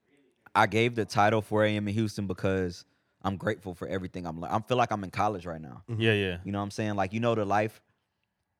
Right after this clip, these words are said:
Speaker 1: being, like, a East Side kid, bro, the life you think of when you watch these movies like Stomp the Yard and stuff, and you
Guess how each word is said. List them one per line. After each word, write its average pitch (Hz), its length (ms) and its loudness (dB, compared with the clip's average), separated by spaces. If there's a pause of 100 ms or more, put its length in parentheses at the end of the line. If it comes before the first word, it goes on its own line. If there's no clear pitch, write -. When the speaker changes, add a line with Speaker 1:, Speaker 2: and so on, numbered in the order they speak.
(200)
Speaker 1:
being, 110 300 2
like, 101 180 0
a 92 100 -4
East 101 180 -4
Side 95 200 0
kid, 92 300 -4
bro, 87 300 -4 (380)
the 92 100 -4
life 98 280 2
you 113 80 -4
think 107 300 -4
of 107 180 -2
when 101 140 -4
you 101 100 -6
watch 98 240 -2
these 98 200 -10
movies 95 340 -6
like 87 140 -6
Stomp 92 280 -6
the 92 60 -8
Yard 92 260 -2
and 92 80 -8
stuff, 95 240 -6 (160)
and 90 80 -8
you 95 160 -6